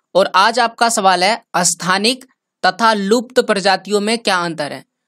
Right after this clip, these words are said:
तो हम इसे इस प्रकार से लिखेंगे, एक और हम स्थानिक जो जानवर है या प्रजाति है उसके विषय में लिखेंगे और दूसरी ओर लिखेंगे लुप्त हो चुके प्रजाति के विषय में। ओके, आप परीक्षा में यहाँ पर जरूर लिखिएगा स्थानिक और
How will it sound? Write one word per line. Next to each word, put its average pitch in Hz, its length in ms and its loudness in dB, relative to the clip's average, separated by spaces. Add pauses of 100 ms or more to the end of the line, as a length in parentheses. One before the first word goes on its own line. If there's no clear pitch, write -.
(120)
तो 170 100 0
हम 202 220 -2
इसे 240 200 2
इस 214 100 -2
प्रकार 190 280 -2
से 185 120 -12
लिखेंगे, 175 340 -6
एक 220 340 -2
और 220 160 2
हम 233 300 -2
स्थानिक 175 560 -4 (280)
जो 208 240 4
जानवर 190 420 0
है 220 120 0
या 196 120 0
प्रजाति 180 420 -2
है 202 60 0
उसके 170 260 -2
विषय 202 180 -2
में 208 80 -2
लिखेंगे 208 380 -2 (440)
और 190 200 2
दूसरी 214 400 -2
ओर 214 160 2
लिखेंगे 196 400 -2
लुप्त 214 420 0
हो 185 220 0
चुके 185 300 -4
प्रजाति 165 400 -2
के 160 120 -8
विषय 143 240 -6
में। 135 160 -16 (280)
ओके, 185 320 0 (280)
आप 196 220 0
परीक्षा 202 340 -2
में 226 120 -4
यहाँ 175 220 0
पर 190 140 0
जरूर 185 260 -6
लिखिएगा 214 520 -2
स्थानिक 170 640 -4 (320)
और 170 300 4